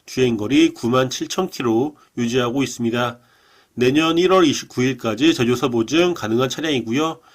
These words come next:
주행거리로는 약 삼천 킬로 정도 남아 있습니다. 판매 금액은 이천삼백팔십만 원에 판매하고 있습니다.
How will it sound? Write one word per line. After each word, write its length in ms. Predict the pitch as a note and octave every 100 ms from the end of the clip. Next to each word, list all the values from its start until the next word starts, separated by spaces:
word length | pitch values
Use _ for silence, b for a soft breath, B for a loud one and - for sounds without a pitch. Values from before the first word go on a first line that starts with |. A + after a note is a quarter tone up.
| b b b
주행거리로는 1040 | - C3+ C#3+ D3 A#2+ A#2+ A2+ A#2+ E3 F3+ F3+ b b b -
약 280 | A#2+ B2+ B2 -
삼천 500 | - F#3+ G3 - G3+
킬로 260 | - F3+
정도 460 | E3+ A2+ G#2+ B2 D#3+
남아 320 | B2 G2+ B2
있습니다. 580 | A#2+ - A2+ A2+ A#2+ A2+ b b b b -
판매 320 | F3 F3+ E3+
금액은 340 | E3+ E3 E3+
이천삼백팔십만 1600 | C3 A#2+ - D#3+ D3+ F#3+ F3 A#2 A#2 C3+ - E3+ - F#3 E3+ G#2+
원에 240 | G#2 B2+
판매하고 540 | C#3 D#3+ D#3+ B2 G#2+ B2
있습니다. 560 | A#2 A#2 A2 A2+ A2+